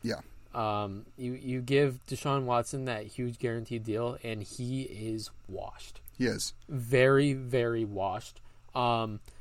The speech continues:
Speaker 2: I always, I was
Speaker 1: Yeah.
Speaker 2: always a Deshaun Watson hater. Um, I, I didn't like him in college just because, like, I, I, when I was really paying attention to college football, um, I, I really rooted for Bama,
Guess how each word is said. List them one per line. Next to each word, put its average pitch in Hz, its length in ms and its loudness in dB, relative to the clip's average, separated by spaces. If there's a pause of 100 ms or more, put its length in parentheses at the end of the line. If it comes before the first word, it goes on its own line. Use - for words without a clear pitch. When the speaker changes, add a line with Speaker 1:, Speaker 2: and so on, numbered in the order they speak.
(200)
Speaker 2:
I 165 140 12
always, 196 420 12 (800)
I 156 60 2
was 175 140 8
Speaker 1:
Yeah. 214 60 12
Speaker 2:
always 226 220 12
a 202 140 12
Deshaun 147 420 6
Watson 143 300 8
hater. 123 500 4
Um, 110 420 0
I, 139 240 0
I 139 100 4
didn't 160 180 6
like 135 200 2
him 143 80 2
in 131 80 2
college 117 460 4
just 120 240 -2
because, 117 340 -2
like, 110 300 -2 (720)
I, 147 60 0
I, 151 300 -2 (720)
when 185 240 4
I 196 80 8
was 170 260 4 (140)
really 139 400 6
paying 131 220 0
attention 123 260 -4
to 117 60 -6
college 113 280 2
football, 113 480 2 (380)
um, 104 460 -2
I, 139 180 -6 (100)
I 147 120 2
really 135 420 4
rooted 120 320 4
for - 80 -8
Bama, 110 400 0